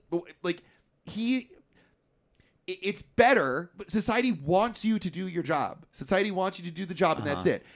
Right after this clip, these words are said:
Speaker 1: And Julianne Moore is like, your job, janitor man, was to take this kid to a specific,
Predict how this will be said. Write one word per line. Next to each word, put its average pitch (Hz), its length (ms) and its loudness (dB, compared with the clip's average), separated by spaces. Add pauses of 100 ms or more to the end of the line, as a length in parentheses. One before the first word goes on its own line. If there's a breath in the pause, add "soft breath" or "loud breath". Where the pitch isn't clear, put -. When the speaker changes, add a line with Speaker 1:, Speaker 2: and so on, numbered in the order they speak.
Speaker 1:
And 170 120 -2
Julianne 269 340 2
Moore 311 180 2
is 202 100 0
like, 190 180 2 (340 loud breath)
your 254 220 4
job, 240 480 4 (140)
janitor 160 400 0
man, 143 260 -2
was 185 140 0
to 170 80 -14
take 233 260 -4
this 220 140 -6
kid - 260 -4
to 202 140 -10
a 185 40 -2
specific, 196 580 -2